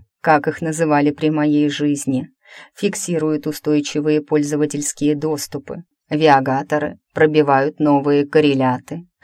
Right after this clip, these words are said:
Но архитект конструирует заново сам протокол связей.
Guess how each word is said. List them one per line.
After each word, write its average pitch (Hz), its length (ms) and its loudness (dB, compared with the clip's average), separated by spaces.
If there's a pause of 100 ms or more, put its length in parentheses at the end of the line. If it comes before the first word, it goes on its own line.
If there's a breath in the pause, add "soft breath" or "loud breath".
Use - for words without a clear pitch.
(160 loud breath)
Но 170 320 2
архитект 139 1000 -6 (160)
конструирует 147 920 0
заново 139 640 -2 (120)
сам 147 420 -2
протокол 139 580 -4
связей. 131 720 -6